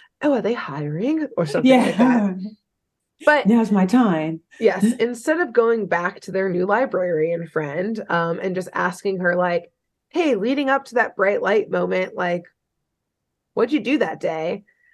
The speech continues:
Speaker 1: They instead quick change into their librarian outfits, which are, like,
Speaker 2: Oh.
Speaker 1: pencil skirts and, like,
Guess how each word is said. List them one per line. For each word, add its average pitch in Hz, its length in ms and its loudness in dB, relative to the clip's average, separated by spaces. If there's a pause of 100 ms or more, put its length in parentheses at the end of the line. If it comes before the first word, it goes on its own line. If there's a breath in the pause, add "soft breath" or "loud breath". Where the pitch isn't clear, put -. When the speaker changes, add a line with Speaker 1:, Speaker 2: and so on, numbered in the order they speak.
(180)
Speaker 1:
They 285 420 2
instead 196 560 0
quick - 200 0
change 180 480 -2
into 185 400 -2
their 190 260 2
librarian 214 840 2
outfits, 160 720 -2
which 220 200 2
are, 220 140 4
like, 233 460 2
Speaker 2:
Oh. 147 480 0 (160)
Speaker 1:
pencil 285 340 2
skirts - 560 -2
and, 214 260 -4
like, 202 360 2